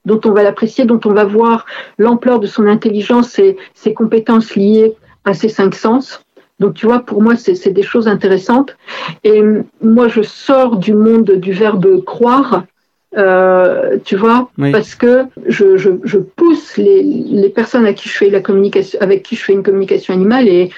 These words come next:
Speaker 1: bien sûr avec toi aussi, à aller vérifier, à donner des preuves et à dire c'est à tel endroit, et je mets un point d'honneur et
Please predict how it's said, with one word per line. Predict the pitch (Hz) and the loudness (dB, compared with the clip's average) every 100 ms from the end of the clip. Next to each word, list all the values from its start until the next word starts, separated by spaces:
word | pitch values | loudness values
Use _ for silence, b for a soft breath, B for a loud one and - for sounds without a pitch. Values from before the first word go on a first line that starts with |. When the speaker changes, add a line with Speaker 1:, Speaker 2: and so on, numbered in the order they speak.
| B | B
Speaker 1:
bien | 190 196 | -2 -2
sûr | - 240 | -2 0
avec | 185 180 | 0 -2
toi | - 185 | -2 0
aussi, | 180 - 285 294 B B B B | 0 0 0 0 B B B B
à | 202 | 0
aller | 196 220 247 | 4 4 2
vérifier, | 165 208 202 - - 180 - _ - | 2 0 -2 -4 -4 -4 -6 _ -4
à | 196 | 0
donner | 208 214 | 2 2
des | 185 196 | 2 0
preuves | - 247 214 | 0 0 2
et | 190 | 2
à | |
dire | 190 214 | 0 -2
c'est | - 180 | -2 -2
à | |
tel | 185 240 220 | -2 0 0
endroit, | 208 190 220 240 254 B B B B - | 2 2 2 2 -2 B B B B -2
et | 196 190 190 190 - _ - | 2 4 2 0 -4 _ -12
je | 185 | -2
mets | 214 | 0
un | 208 185 | 0 0
point | - 202 | 0 0
d'honneur | 185 190 214 240 254 185 | 2 2 2 2 2 0
et | 175 180 | 2 2